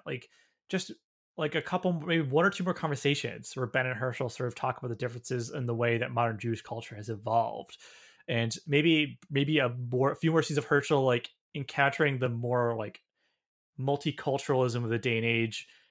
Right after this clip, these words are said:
outside of him just saying <laughs> offensive things on Twitter, like, sort of him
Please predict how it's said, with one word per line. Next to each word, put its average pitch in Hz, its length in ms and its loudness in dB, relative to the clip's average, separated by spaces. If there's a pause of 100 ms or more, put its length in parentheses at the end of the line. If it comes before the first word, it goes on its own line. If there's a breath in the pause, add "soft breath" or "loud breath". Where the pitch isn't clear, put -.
outside 143 220 6
of 123 80 0
him 131 120 0
just 127 200 -2
saying 135 240 4
<laughs> - 0 -
offensive 123 340 0
things 127 180 4
on 113 100 0
Twitter, 135 500 4 (440 soft breath)
like, 139 160 0
sort 135 180 2
of 117 60 -2
him 123 360 0